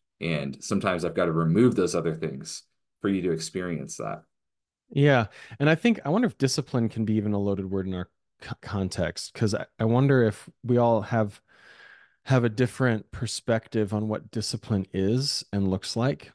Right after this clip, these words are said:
Speaker 2: Um, especially if maybe you grew up with a harsh family, discipline looks, it's mean-spirited. Like, sometimes discipline can come from anger. Um, so I don't know a better word for that. I mean, I think discipline is a good word, but, you know, maybe, maybe a better thing is,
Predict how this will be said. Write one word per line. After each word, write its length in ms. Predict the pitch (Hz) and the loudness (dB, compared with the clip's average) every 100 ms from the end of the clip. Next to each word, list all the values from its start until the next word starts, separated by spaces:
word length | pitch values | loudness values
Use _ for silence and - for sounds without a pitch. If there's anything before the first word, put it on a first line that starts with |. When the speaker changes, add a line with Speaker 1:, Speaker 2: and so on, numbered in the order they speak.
| _ _ | _ _
Speaker 2:
Um, 580 | - 107 101 95 92 101 - | 0 2 4 2 0 -4 -8
especially 340 | - 147 147 | -2 0 0
if 80 | - | 0
maybe 160 | 127 | 2
you 80 | 120 | 2
grew 140 | 107 117 | 2 0
up 100 | - | 0
with 120 | 107 | -4
a 40 | |
harsh 320 | 98 117 110 - | -4 -2 -4 -4
family, 640 | 104 98 101 104 104 104 - _ _ _ _ | -2 -2 0 0 -2 -4 -10 _ _ _ _
discipline 500 | 123 - 120 127 113 | -4 -4 -2 0 2
looks, 260 | 110 104 - - | 2 -2 -6 -8
it's 160 | 117 | -4
mean-spirited. 1000 | 117 120 117 - - 101 101 107 117 127 127 _ - | 0 2 2 -2 -4 -2 -2 -2 -2 -4 -10 _ -2
Like, 200 | 113 110 | 0 0
sometimes 380 | - 131 165 123 | -2 -2 -2 -2
discipline 580 | 117 117 123 - 127 | -4 -4 -6 -2 -2
can 200 | 117 113 | -2 -8
come 260 | 104 - 117 | -6 -4 -2
from 220 | - 110 - | -2 -6 -4
anger. 560 | 90 98 107 127 143 - _ _ _ _ _ _ _ _ - _ _ | -4 -2 0 2 0 -6 _ _ _ _ _ _ _ _ -20 _ _
Um, 560 | 123 117 107 104 104 104 _ _ _ _ _ - | 2 2 2 2 -2 -6 _ _ _ _ _ -8
so 120 | - | -4
I 60 | 156 | 0
don't 80 | 196 | 4
know 100 | 196 | 4
a 60 | |
better 240 | 123 131 123 | 6 4 4
word 320 | 98 107 123 | 0 -2 -4
for 120 | - | -4
that. 220 | 135 139 135 | -2 0 0
I 20 | |
mean, 120 | 120 | -2
I 40 | |
think 140 | 117 120 | -4 -6
discipline 360 | 113 - 120 | -8 -6 -2
is 120 | 110 113 | 0 0
a 60 | |
good 180 | 113 104 | -2 -2
word, 320 | 101 101 101 | 0 0 0
but, 320 | 101 98 - _ | 0 0 -2 _
you 100 | 120 | -4
know, 140 | 113 | 0
maybe, 420 | 110 123 131 127 123 | 2 4 4 4 2
maybe 240 | 127 123 | 0 0
a 60 | 120 | 2
better 200 | 117 113 | 2 0
thing 180 | - 117 | -2 -4
is, 220 | 101 | -4